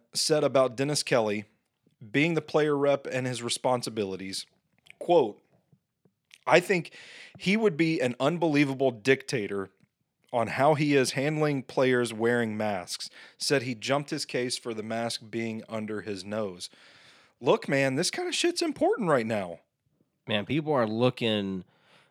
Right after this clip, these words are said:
Speaker 2: like, when I'm taking pictures at shows and stuff I go to now, I'm like, I can't even be in pictures without my mask on. Like, I gotta have
Speaker 1: No.
Speaker 2: this shit just right. Someone is out here, these, these goblins
Speaker 1: They're,
Speaker 2: These, they're
Speaker 1: they're,
Speaker 2: out here just
Speaker 1: yeah.
Speaker 2: wanting to catch you slipping. So,
Speaker 1: They
Speaker 2: yeah,
Speaker 1: are.
Speaker 2: you gotta, you need to, you know,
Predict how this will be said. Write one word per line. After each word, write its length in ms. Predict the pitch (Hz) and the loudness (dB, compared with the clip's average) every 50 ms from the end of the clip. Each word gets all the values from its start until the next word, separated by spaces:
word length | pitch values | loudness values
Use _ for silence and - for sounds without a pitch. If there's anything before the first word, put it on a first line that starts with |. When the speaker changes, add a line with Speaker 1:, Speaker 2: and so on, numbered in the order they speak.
| _ _ - | _ _ -4
Speaker 2:
like, 240 | 110 107 104 - - - | -2 -2 -2 -4 -8 -12
when 180 | - 98 113 120 | -6 -2 0 2
I'm 160 | 131 156 170 | 2 2 0
taking 360 | 160 - 156 139 131 107 92 | 0 0 -2 0 -2 -4 -4
pictures 580 | - - 123 120 - - 135 120 110 104 90 98 | -4 -4 -4 -4 -4 -4 -2 -2 -2 -2 -2 -4
at 120 | 92 - | -6 -6
shows 400 | - - - 110 113 120 131 127 | -6 -4 -2 0 2 4 2 2
and 120 | 120 113 98 | 0 -2 -4
stuff 200 | - 110 101 92 | -2 -2 -2 0
I 120 | 101 107 | 0 0
go 180 | 107 110 113 107 | 0 0 0 0
to 180 | - - 104 | -2 -4 -4
now, 340 | 95 92 98 107 107 101 95 | -4 -2 0 0 2 2 0
I'm 240 | 90 92 98 98 101 | 0 -2 -2 -4 -4
like, 260 | 98 95 92 92 90 - | -4 -4 -6 -6 -8 -4
I 120 | 107 120 | -4 -4
can't 200 | 131 - 143 117 | -2 0 0 0
even 120 | 107 98 90 | 0 0 -2
be 80 | 92 | -4
in 80 | 87 85 | -4 -4
pictures 360 | 85 95 107 104 - - 85 87 | -2 -2 -4 -4 -4 -8 -6 -4
without 120 | 90 82 | -4 -4
my 60 | 82 85 | -4 -6
mask 380 | 85 87 85 85 - - - | -8 -8 -8 -8 -10 -8 -8
on. 300 | 85 80 80 80 82 - - _ _ - | -8 -8 -8 -10 -12 -14 -16 _ _ -4
Like, 100 | 104 95 | -2 0
I 60 | 113 | 2
gotta 140 | 123 123 113 | 2 4 4
have 160 | 110 117 110 | 4 4 4
Speaker 1:
No. 60 | 117 | 4
Speaker 2:
this 60 | 110 | 2
shit 260 | - - - - 98 92 | 2 2 0 0 0 0
just 320 | 90 98 110 107 - - | 0 0 0 0 0 0
right. 420 | 104 104 110 110 104 95 73 - - - | 2 4 4 4 4 2 -2 -6 -10 -10
Someone 340 | - - 117 131 151 143 | -2 0 2 4 4 4
is 100 | 131 110 | 4 4
out 180 | 110 117 117 113 | 4 4 4 4
here, 240 | 113 117 113 107 101 - - - - - - - _ _ | 4 4 2 2 0 -2 -10 -20 -20 -20 -20 -20 _ _
these, 400 | 127 135 139 147 139 123 - - - - - - _ _ _ | -2 -2 0 -2 -2 -4 -8 -12 -18 -20 -20 -20 _ _ _
these 180 | - 131 131 117 | -6 -6 -6 -6
goblins 1120 | 113 - - - 135 156 151 143 139 127 113 101 98 92 - - - - - - - - _ _ - | -4 -2 0 4 4 6 6 6 4 2 0 -4 -6 -8 -8 -8 -8 -8 -8 -10 -12 -16 _ _ -4
Speaker 1:
They're, 80 | 117 117 | -2 -2
Speaker 2:
These, 120 | 113 110 | -2 -2
they're 100 | 113 117 | -2 -2
Speaker 1:
they're, 120 | 110 113 117 | 0 0 4
Speaker 2:
out 200 | 120 131 143 151 | 4 4 4 4
here 200 | 139 135 135 131 | 2 0 -2 -2
just 160 | 123 127 110 | -2 0 0
Speaker 1:
yeah. 80 | 117 117 | 0 2
Speaker 2:
wanting 240 | 123 131 127 113 - | 2 0 0 -2 -4
to 40 | - | -6
catch 240 | - - 123 - | -8 -8 -8 -8
you 60 | 123 120 | -8 -8
slipping. 560 | - - - 110 123 123 - 107 87 90 92 | -10 -8 -4 -4 -4 -4 -4 -8 -14 -14 -16
So, 140 | - - 98 | -12 -10 -6
Speaker 1:
They 60 | 101 | -2
Speaker 2:
yeah, 260 | 113 127 120 127 156 | 0 0 2 2 2
Speaker 1:
are. 40 | 170 | 0
Speaker 2:
you 60 | 123 | 2
gotta, 300 | 127 143 160 190 185 143 | 4 4 6 6 4 2
you 160 | 117 131 147 | 2 2 2
need 220 | 151 160 180 196 170 | 4 4 4 4 2
to, 80 | 156 | 0
you 60 | - | 2
know, 200 | 143 151 165 175 | 4 4 4 4